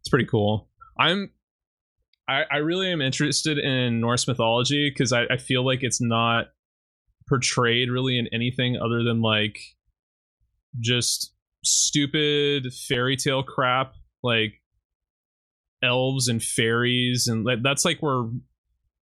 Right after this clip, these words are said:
mermaids, that's all shit from Norse mythology. That's just, like, the, the Disney-fied crap, you know?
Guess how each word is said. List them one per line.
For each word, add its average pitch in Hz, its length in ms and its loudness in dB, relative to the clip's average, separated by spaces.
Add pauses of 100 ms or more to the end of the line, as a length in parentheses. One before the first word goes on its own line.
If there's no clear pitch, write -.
(140)
mermaids, 131 1120 0
that's 131 220 0
all 151 100 0
shit 147 260 0
from 127 160 -2
Norse 120 240 -2
mythology. 113 560 0
That's 110 180 -2
just, - 260 -2
like, 110 320 0
the, 107 440 2
the 117 80 0
Disney-fied 120 800 0
crap, 127 420 0 (120)
you 131 100 0
know? 131 380 0